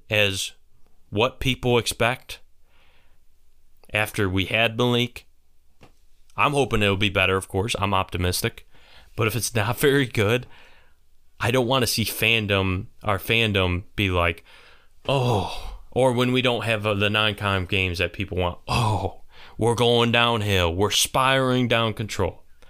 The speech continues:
out of control." The, it, it, it, that, that's just a little bit, like, just not realistic. If we go seven and five this year, are we gonna say, "Well,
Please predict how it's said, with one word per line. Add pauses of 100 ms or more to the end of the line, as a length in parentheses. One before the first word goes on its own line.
(140)
out
of
control." (1400)
The,
it, (260)
it, (560)
it, (240)
that,
that's
just (580)
a
little
bit, (380)
like, (680)
just
not
realistic. (1700)
If
we
go
seven
and
five
this
year, (200)
are
we
gonna
say,
"Well,